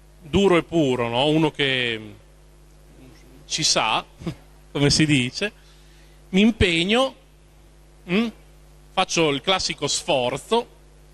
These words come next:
e poiché Dio è una persona seria,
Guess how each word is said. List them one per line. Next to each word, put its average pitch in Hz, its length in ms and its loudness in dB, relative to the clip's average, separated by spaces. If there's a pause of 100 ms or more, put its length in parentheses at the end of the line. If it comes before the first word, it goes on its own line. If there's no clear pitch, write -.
(240)
e 165 100 -6
poiché 185 320 0
Dio 190 240 0
è 143 40 0
una 135 200 -4
persona 151 440 -4
seria, 151 600 0